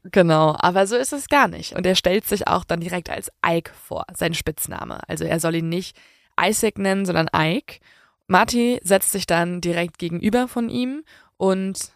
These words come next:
Doktor Ike lächelt ihn dann an und sagt, „Okay, warum sind Sie hier?“ Marty weiß gar nicht so recht, warum er dort ist. Er kann sich das ja selber alles gar nicht so erklären.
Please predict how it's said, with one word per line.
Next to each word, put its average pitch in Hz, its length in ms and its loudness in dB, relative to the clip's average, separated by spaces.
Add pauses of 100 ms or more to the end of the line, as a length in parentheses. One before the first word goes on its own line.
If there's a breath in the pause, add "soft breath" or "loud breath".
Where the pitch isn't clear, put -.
(100)
Doktor 214 400 2
Ike 180 440 0
lächelt 185 340 0
ihn 175 140 -6
dann 165 140 -2
an 175 240 0
und 180 140 -2
sagt, 165 400 -4 (340)
„Okay, - 300 -12 (440)
warum 170 360 4
sind 156 220 -6
Sie 156 120 -10
hier?“ - 380 -10 (1120)
Marty 208 520 4
weiß 254 480 4
gar 175 200 6
nicht 170 140 2
so 170 100 -2
recht, 180 400 -2
warum 185 360 2
er 175 160 2
dort 180 420 8
ist. 208 580 0
Er 175 360 6
kann 247 240 -6
sich 262 120 -4
das 220 160 -6
ja 208 100 2
selber 196 380 6
alles 156 240 -2
gar 139 160 -4
nicht 151 140 -8
so - 80 -12
erklären. - 520 -8